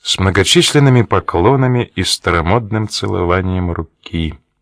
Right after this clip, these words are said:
Как же переполнялось радостью её сердце от того, что мне нравилась её еда, и я сказал ей, что было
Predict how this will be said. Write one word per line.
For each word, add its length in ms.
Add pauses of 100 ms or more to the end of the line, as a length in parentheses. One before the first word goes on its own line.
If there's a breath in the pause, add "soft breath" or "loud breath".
(680)
Как 380
же 280
переполнялось 1300
радостью 840
её 160
сердце 640
от 140
того, 260
что 260
мне 220
нравилась 880
её 220
еда, 540 (360 loud breath)
и 80
я 140
сказал 640
ей, 220
что 260
было 260